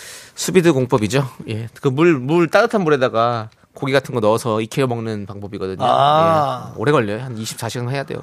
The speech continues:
Speaker 2: 아, 역시
Speaker 1: 자.
Speaker 2: 남창희 씨가 또.
Speaker 1: 자, 그리고, 어, 박서연님은 "이 자식 오늘 확 담궈버려"라고
Speaker 2: <laughs>
Speaker 1: 하는데,
Speaker 2: 그거 좀 시-,
Speaker 1: 예,
Speaker 2: 그것도
Speaker 1: 예.
Speaker 2: 심한-,
Speaker 1: 예, 물에 담궈 놓는다니까
Speaker 2: 무섭네.
Speaker 1: 또, 예.
Speaker 2: 무섭네요.
Speaker 1: 예.
Speaker 2: 네.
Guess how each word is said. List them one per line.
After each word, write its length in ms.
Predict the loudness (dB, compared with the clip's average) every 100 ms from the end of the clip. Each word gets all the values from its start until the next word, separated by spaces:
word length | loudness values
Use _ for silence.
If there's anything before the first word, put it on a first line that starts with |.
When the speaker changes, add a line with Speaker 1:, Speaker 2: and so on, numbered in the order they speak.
| -12
Speaker 2:
아, 760 | -14 -8 -4 -4 -4 -6 -8 -12 -14 -14 -14 -12
역시 180 | -10 -2
Speaker 1:
자. 100 | 0
Speaker 2:
남창희 240 | 0 -4
씨가 200 | -10 -10 -12
또. 80 | -18 -20 -16 -14 -14 -6
Speaker 1:
자, 600 | 0 2 2 2 2 2 0
그리고, 920 | -2 2 4 6 6 4 2 -2 -6 -12 -18 -10
어, 560 | -8 -6 -8 -8 -12 -12 -8
박서연님은 520 | -4 0 0 0 -2
"이 80 | 0
자식 260 | 0 0
오늘 160 | -2 -2
확 180 | -4 -8
담궈버려"라고 840 | -4 0 2 4 4 4 2 -2 -4
Speaker 2:
<laughs> 120 | -4
Speaker 1:
하는데, 340 | 0 0 0
Speaker 2:
그거 320 | -4 -6 -8 -10
좀 120 | -14
시-, 160 | -10 -8
Speaker 1:
예, 120 | -8 -10
Speaker 2:
그것도 240 | -10 -6 -6
Speaker 1:
예. 20 |
Speaker 2:
심한-, 260 | -6 -6 -6
Speaker 1:
예, 60 | 0
물에 140 | 2 2
담궈 260 | 2 4
놓는다니까 440 | 4 4 2 2 -2
Speaker 2:
무섭네. 200 | -2 -4
Speaker 1:
또, 120 | -4
예. 120 | -6
Speaker 2:
무섭네요. 400 | -2 -2 -2 -8 -6
Speaker 1:
예. 260 | -4 -4
Speaker 2:
네. 260 | -6 -12